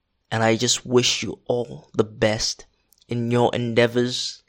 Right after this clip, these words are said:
eh, with your podcasts, your podcast businesses, whatever it is that you do.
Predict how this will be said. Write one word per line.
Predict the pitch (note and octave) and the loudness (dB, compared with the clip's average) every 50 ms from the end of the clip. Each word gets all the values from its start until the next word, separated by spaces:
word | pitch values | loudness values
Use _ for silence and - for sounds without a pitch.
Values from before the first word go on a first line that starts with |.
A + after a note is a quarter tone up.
| - - - | -20 -16 -14
eh, | - - - | -12 -12 -12
with | - - - B2+ B2 - - - - | -12 -6 -6 -6 -6 -6 -4 2 4
your | A#2 A2+ | 4 4
podcasts, | - - - - A#2+ B2+ B2+ - - B2+ A#2 C3 - - - - - | 4 0 -2 -2 -2 -2 -2 -4 -4 -4 -4 -4 -6 -8 -10 -8 -10
your | - - | -10 -10
podcast | - - - B2 B2+ - - A#2 A2+ A#2 A2+ - B2+ | -6 -4 -4 -4 -4 -4 -6 -8 -8 -8 -10 -4 -2
businesses, | A#2 A2+ A#2 A2+ A2+ A#2 - - - A2 - - - - - - - - | -2 -2 -2 -4 -6 -8 -6 -8 -8 -10 -10 -12 -14 -18 -20 -20 -16 0
whatever | - B2 C3 C#3+ C#3+ C3+ | 4 6 6 6 6 6
it | C#3+ C3 - - - | 4 2 2 -2 -4
is | - C3+ C3 B2+ B2 - | 0 0 0 0 -2 -4
that | A2+ A2 - - | -6 -6 -6 -4
you | G#2 G#2+ G#2+ | -6 -6 -4
do. | G#2+ - F#2+ F#2 F#2+ - | -4 -6 -6 -6 -8 -14